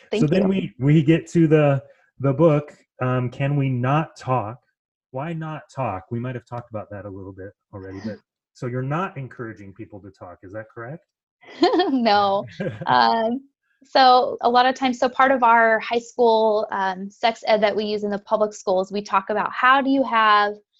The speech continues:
Speaker 1: this discussion with your parent about sexuality or gender or, you know, stuff like that.
Speaker 2: Mm-hmm.
Speaker 1: And so often kids are like, "Can we just not talk to them? Can we, like, text them?"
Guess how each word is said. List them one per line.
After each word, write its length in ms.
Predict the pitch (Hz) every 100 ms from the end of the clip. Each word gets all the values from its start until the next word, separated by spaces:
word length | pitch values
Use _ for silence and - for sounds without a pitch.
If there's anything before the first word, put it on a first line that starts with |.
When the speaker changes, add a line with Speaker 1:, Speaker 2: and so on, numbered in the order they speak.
| _ _ _ -
Speaker 1:
this 240 | 208 208
discussion 640 | - 202 - 196 - 202
with 280 | 190 185 180
your 200 | 202 190
parent 640 | 190 - 240 220 185 175 -
about 560 | 202 190 175 170 170 - _ _ _
sexuality 720 | - 220 - 214 196 196 202 190
or 100 | 190
gender 560 | 190 190 180 175 175
or, 520 | 180 170 165 160 175 -
you 120 | 196
know, 100 | 170
stuff 220 | 170 220 214
like 160 | 196 -
that. 280 | 185 170 165 _ _ -
Speaker 2:
Mm-hmm. 160 | 85 135
Speaker 1:
And 300 | 226 214 214
so 280 | 214 - 254
often 1040 | 254 262 269 220 226 226 214 185 180 185 208
kids 260 | - 208
are 80 | 214
like, 200 | 202 196 _ -
"Can 120 | 240
we 80 | 269
just 220 | 320 -
not 360 | 214 196 220 -
talk 260 | 180 175 -
to 100 | 208
them? 320 | 202 202 202
Can 180 | 214 196
we, 140 | 196
like, 180 | 170 143
text 380 | - 208 202 -
them?" 560 | 226 208 196 196 202